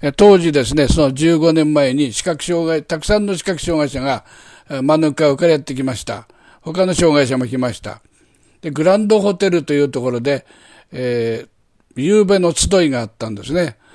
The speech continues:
えー、何百人でしょうかね。たくさんの人たちが集まりました。宇都宮市長ももちろん来ました。で、マヌカウ市長が、えー、こんな、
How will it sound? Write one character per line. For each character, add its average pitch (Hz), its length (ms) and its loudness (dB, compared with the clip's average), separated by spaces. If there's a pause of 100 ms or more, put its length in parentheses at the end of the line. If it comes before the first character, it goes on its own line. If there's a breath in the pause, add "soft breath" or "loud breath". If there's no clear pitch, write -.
(320 soft breath)
え 143 180 -8
ー、 - 40 -4
何 147 280 -8
百 156 240 0
人 175 160 2
で 175 120 2
し 170 100 -2
ょ 180 60 2
う 147 40 0
か 156 120 0
ね。 151 240 2
た - 180 -8
く - 80 -14
さ 202 160 2
ん 214 120 -2
の 208 100 -2
人 196 180 0
た 185 160 -2
ち 170 100 -8
が 165 160 -2
集 160 80 -6
ま 156 100 2
り 151 100 0
ま 143 140 0
し - 120 -14
た。 110 220 -8 (580 soft breath)
宇 131 80 -8
都 147 200 0
宮 139 200 2
市 - 100 -8
長 151 160 2
も 180 160 2
も 196 140 4
ち 175 120 0
ろ 135 120 4
ん 107 160 -10 (240 soft breath)
来 151 80 -6
ま 139 160 -2
し - 140 -10
た。 98 200 -14 (640 soft breath)
で、 190 320 0
マ 143 220 -2
ヌ 208 240 -2
カ 208 300 2
ウ 196 100 0
市 - 140 -6
長 165 320 2
が、 127 320 -2 (540 soft breath)
え 123 340 -8
ー、 - 60 -18
こ 175 200 -6
ん 254 200 2
な、 233 380 0